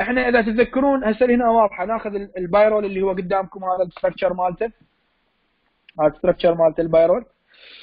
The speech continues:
زين، آه، آه، البايرول قلنا عليه فايف ممبر ويكون اروماتيك هيتروسايكليك كومباوند.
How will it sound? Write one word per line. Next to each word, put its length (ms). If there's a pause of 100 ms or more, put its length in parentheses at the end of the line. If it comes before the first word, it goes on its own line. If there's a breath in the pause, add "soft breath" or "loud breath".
(200 loud breath)
زين، 240 (840)
آه، 540 (300)
آه، 280
البايرول 500
قلنا 180
عليه 240
فايف 400
ممبر 360 (300 loud breath)
ويكون 360
اروماتيك 680
هيتروسايكليك 840 (240)
كومباوند. 400